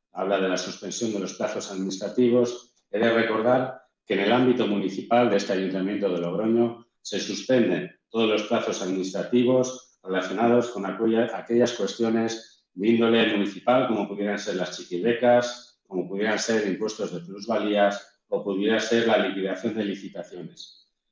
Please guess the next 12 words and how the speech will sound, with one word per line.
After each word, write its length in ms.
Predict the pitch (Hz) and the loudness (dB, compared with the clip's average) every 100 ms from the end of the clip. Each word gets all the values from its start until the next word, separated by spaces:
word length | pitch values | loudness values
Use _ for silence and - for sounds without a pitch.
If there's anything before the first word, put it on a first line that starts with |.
| _ | _
En 80 | 101 | -4
este 180 | 104 117 | 0 0
sentido, 720 | 120 107 117 127 143 143 - - | 0 2 4 4 4 2 -4 -10
estos 520 | - 95 - - - | -8 -6 -6 -8 -14
ejemplos, 520 | - 117 113 127 127 120 | -10 -4 -2 2 2 2
como 180 | 95 | -4
otros 260 | 101 101 104 | -4 -4 -6
muchos 320 | 104 - 95 | -8 -8 -2
más, 400 | 117 123 - - _ _ _ _ | 0 0 -2 -12 _ _ _ _
quedan 300 | 123 127 123 | 2 4 6
también, 580 | 123 113 123 131 135 - | 6 6 6 6 4 2
eh, 460 | 98 98 95 92 | 0 0 0 -2